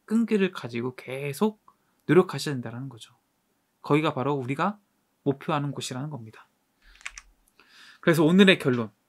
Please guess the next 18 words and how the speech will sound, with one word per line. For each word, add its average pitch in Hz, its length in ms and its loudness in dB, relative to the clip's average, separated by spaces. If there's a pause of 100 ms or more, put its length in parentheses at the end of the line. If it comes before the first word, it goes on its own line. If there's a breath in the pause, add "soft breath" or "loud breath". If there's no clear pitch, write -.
여러분들, 139 480 2 (480)
성공에서 262 480 6
가장 160 220 0
중요한 151 340 -2
거는 190 240 0 (720)
뭐 131 160 2
머리, 135 500 6 (360)
외모, 139 540 2 (120)
돈, 143 500 -2 (540)
학력 226 540 6
이런 196 160 6
게 170 60 2
아니라는 131 380 -2
거죠. 113 300 -10 (400)
바로 139 200 2
뭐죠? 127 380 -4 (380)
끈기라는 214 580 4
거죠. 110 220 -14